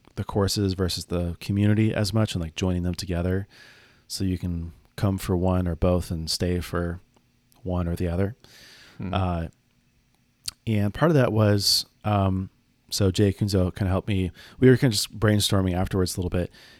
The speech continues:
Speaker 1: and, uh, he likes to use a, a why, how, what framework just to kind of, like, space out, like, and think about what it is that you wanna offer and deliver on. Um, so I thought I'd just read it super, super quickly,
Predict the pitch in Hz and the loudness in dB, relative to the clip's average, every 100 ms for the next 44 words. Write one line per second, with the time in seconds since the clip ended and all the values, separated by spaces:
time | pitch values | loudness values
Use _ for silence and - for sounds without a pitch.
0 | _ - 98 92 87 85 85 - - 92 | _ -6 -4 -2 -2 -2 -6 -8 -6 -4
1 | 85 82 - 120 107 - 98 95 87 87 | -4 -4 -2 2 2 0 -2 0 0 0
2 | 80 - 92 92 92 90 90 85 92 - | -2 -4 0 2 2 0 -2 0 -2 -4
3 | 107 87 85 82 - 127 - 185 110 - | -6 -4 -4 -8 -10 -20 -16 -6 -6 -4
4 | 117 101 87 82 - - - _ _ _ | -2 -2 -2 -6 -8 -20 -20 _ _ _
5 | _ - - - 104 92 98 87 85 - | _ -8 -6 0 0 0 -2 -2 -4 -6
6 | 85 - 104 92 117 107 101 87 82 - | -10 -10 -10 -6 -4 -4 -2 -2 -4 -8
7 | _ _ _ _ _ 113 110 98 92 92 | _ _ _ _ _ -4 0 0 0 -4
8 | - - 90 85 85 - 87 85 78 71 | -4 -10 -6 -6 -6 -6 -8 -8 -10 -10
9 | - - 95 87 78 80 85 78 78 - | -12 -10 -8 -6 -8 -8 -8 -8 -12 -14
10 | - - - - - 90 85 80 76 - | -18 -20 -20 -20 -10 -6 -4 -6 -8 -14
11 | _ _ _ - - 107 135 135 113 - | _ _ _ -10 -2 2 4 4 2 2
12 | 104 104 90 - 107 101 101 90 - 98 | 4 4 2 -2 -2 -2 -4 -4 -4 -6
13 | 98 82 | -4 -6